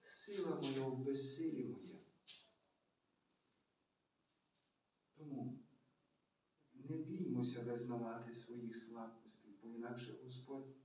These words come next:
не зможе нас робити сильними. Благословення Всемогутнього Бога.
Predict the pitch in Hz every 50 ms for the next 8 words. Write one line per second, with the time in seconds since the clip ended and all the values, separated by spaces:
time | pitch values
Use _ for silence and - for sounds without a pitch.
0 | - _ - - 151 143 - - - 110 113 - 110 113 113 113 113 110 107 110
1 | - - - 95 - 90 - - - - - - - - - - - - - -
2 | - - - - - _ _ _ _ _ _ - _ _ _ - 127 135 131 127
3 | 127 127 127 127 123 123 123 127 127 127 123 127 127 123 123 123 - 123 131 139
4 | - - - - 135 156 156 - - - - 117 123 -